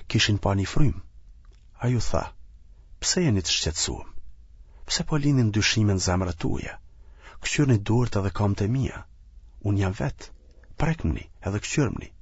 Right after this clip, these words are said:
Se fryma nuk ka mishe ashtë, po si po e shihni, unë i kam." Edhe si i tha këto, i kallëzoi duart edhe këmbët.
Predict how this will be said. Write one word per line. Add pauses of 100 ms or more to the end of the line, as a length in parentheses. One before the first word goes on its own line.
(580)
Se
fryma
nuk
ka
mishe
ashtë, (320)
po
si
po
e
shihni, (240)
unë
i
kam." (800)
Edhe
si
i
tha
këto, (640)
i
kallëzoi
duart
edhe
këmbët.